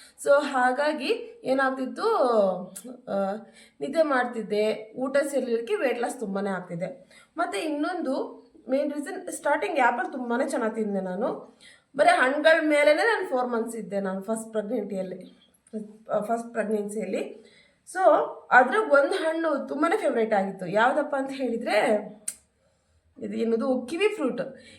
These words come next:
ಕಿವಿ ಫ್ರೂಟ್ ಅಂತೂ ಸಿಕ್ಕಾಪಟ್ಟೆ ತಿಂದಿದ್ದೀನಿ ಆ ಪ್ರೆಗ್ನೆಂಟಿಯಲ್ಲಿ. ಯಾಕೆಪ್ಪ ಅಂತ ಹೇಳಿದ್ರೆ ಹುಳಿ, ಹುಳಿ ಅಂದ್ರೆ ನನಗಂತೂ ಸ್-, ಆ ಟೈಮಲ್ಲಿ ಸಿಕ್ಕಾಪಟ್ಟೆನೇ ಇಷ್ಟ ಆಯ್ತು ಹುಳಿ.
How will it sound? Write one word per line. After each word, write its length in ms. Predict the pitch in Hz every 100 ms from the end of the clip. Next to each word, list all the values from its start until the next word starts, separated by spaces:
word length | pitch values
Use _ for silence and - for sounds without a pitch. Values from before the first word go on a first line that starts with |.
| _ -
ಕಿವಿ 260 | 320 370 415
ಫ್ರೂಟ್ 260 | 320 302 294
ಅಂತೂ 300 | 262 262 330
ಸಿಕ್ಕಾಪಟ್ಟೆ 800 | - 262 - 240 208 214 330 -
ತಿಂದಿದ್ದೀನಿ 360 | 269 247 220
ಆ 100 | 196
ಪ್ರೆಗ್ನೆಂಟಿಯಲ್ಲಿ. 640 | 196 190 196 196 185 175 -
ಯಾಕೆಪ್ಪ 500 | 233 294 349 269 269
ಅಂತ 220 | 233 220
ಹೇಳಿದ್ರೆ 460 | 208 202 339 370
ಹುಳಿ, 420 | 277 294 302 - - _ _ _ - - - -
ಹುಳಿ 320 | 277 311 370 381
ಅಂದ್ರೆ 420 | 320 254 226 240
ನನಗಂತೂ 800 | 247 233 247 226 233 220 262 277
ಸ್-, 160 | -
ಆ 220 | - 202
ಟೈಮಲ್ಲಿ 580 | 214 240 240 220 214 262
ಸಿಕ್ಕಾಪಟ್ಟೆನೇ 880 | - 233 220 - 214 220 202 247 320
ಇಷ್ಟ 240 | 262 - 247
ಆಯ್ತು 300 | 190 190 202
ಹುಳಿ. 500 | 262 262 - -